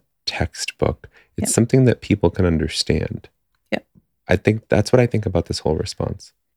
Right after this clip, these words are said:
Speaker 2: Yeah. I did love it too.
Speaker 1: It took a lot into consideration.
Speaker 2: Um, this one says,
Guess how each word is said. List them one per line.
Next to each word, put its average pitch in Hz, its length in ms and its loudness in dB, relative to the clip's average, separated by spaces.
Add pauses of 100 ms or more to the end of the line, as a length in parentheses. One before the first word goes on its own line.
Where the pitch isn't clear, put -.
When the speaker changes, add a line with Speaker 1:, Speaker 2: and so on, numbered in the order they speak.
(120)
Speaker 2:
Yeah. 165 180 2 (1160)
I 165 140 0
did 170 200 -2
love 90 140 -2
it - 140 -6
too. 196 240 -2 (100)
Speaker 1:
It - 100 -8
took - 180 2
a 80 60 4
lot 73 340 0
into 80 300 -2
consideration. - 840 -6 (1160)
Speaker 2:
Um, 165 240 4
this 180 240 -2
one 180 120 2
says, 170 460 0